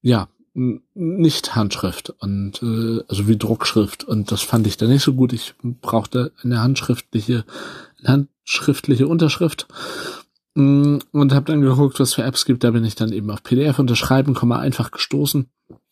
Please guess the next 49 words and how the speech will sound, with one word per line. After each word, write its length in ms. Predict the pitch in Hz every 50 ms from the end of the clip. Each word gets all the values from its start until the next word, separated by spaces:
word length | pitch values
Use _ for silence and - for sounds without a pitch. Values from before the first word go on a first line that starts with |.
| _ _ _ _ - - - - -
Ihr 100 | 143 123
ladet 340 | 123 117 110 104 98 92
die 60 | 104 98
P 180 | - 107 107
D 80 | 104 107
F 160 | 90 95 -
da 120 | - 110
rein, 300 | 95 98 98 98 101 101 - - - - - - - - - - - _ -
ihr, 460 | 120 117 107 107 107 104 104 104 - -
äh, 440 | 131 117 113 110 107 107 110 113 113
generiert 480 | 110 120 120 117 110 104 107 98 -
die 80 | 113 -
Unterschrift, 640 | 165 147 143 127 - - 123 117 - - - - -
könnt 240 | - - 123 120 120
ihr 80 | 117
zum 180 | 110 - - 123
Beispiel 360 | 120 110 101 - - - 117
mit 140 | 110 104 98
dem 100 | 104 104
Finger 240 | - 151 156 147 131
machen 260 | 123 110 95 104 -
oder 300 | - 147 147 147 135 113
auch 180 | 120 117 - -
eben 240 | - 123 101 104
mit 140 | 104 98 -
dem 100 | 104 101
S-Pen. 460 | 104 139 - - - 120 110 98 95 - - - - - - - - - - - - _ _ -
Ähm, 520 | - 113 110 110 107 104 104 101 107 - - - -
und 140 | 120 107 110
dann 80 | 107
könnt 240 | 104 - 107 101 95
ihr 200 | 104 101 98 98 95 101 101 - 123 123 123
das 160 | 113 110 107 -
Feld 260 | - 131 123 120 -
mit 160 | 120 110 101
der 80 | 107 107
Unterschrift 460 | 113 104 101 - - - - - -
vergrößern, 480 | - 135 127 127 127 120 127 117 104
verkleinern 640 | - 117 110 - - 104 98 98 95 92 92 95 107
und 340 | - 117 101 - - 104 -
genau 240 | 110 101 98 98
da 220 | 95 98 90 92 90
einfügen 480 | - - 85 87 - - 101 101 101
in 100 | 87 80
das 160 | 78 80 78 -
Dokument, 480 | - 98 - 107 107 98 90 - -
wo 40 | 104
ihr 200 | 104 104 95 92
das 240 | 110 120 117 -